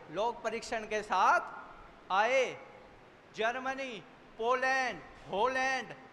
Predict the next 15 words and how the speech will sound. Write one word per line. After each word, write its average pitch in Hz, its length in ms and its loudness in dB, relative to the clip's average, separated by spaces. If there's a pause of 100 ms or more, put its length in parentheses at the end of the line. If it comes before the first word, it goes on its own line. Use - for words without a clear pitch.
(200)
पेरू, 262 580 -2 (300)
यूएस, 240 600 2 (680)
पांच 277 340 -2
छह 285 200 -6
कंट्री 254 380 -8
के 277 200 0
साइंटिस्ट 240 720 -6 (160)
के 262 260 2
रिसर्च 240 440 -2
पेपर 226 360 0
तो 214 140 -6 (220)
ऑनलाइन 226 500 0
अवेलेबल 170 540 -4
हैं 151 240 -10 (640)
और 302 220 0